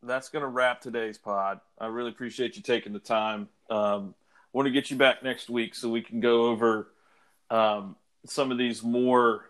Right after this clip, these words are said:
uh, you know, what we, what I call social justice special interest movements, which is, uh, you know, we got a big, uh, gay rights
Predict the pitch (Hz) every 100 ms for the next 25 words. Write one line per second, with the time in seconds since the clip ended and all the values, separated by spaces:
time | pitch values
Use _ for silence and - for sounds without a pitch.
0 | - 107 101 - 95 - 113 107 95 110
1 | - 110 - 110 107 107 - 110 104 101
2 | 95 - 123 113 104 98 113 - 107 -
3 | 117 113 113 113 107 104 - 110 117 113
4 | 107 90 - - 113 - 101 98 - 101
5 | 95 92 101 101 95 101 95 87 107 101
6 | - _ _ - - _ _ - - -
7 | - 110 117 113 110 110 104 -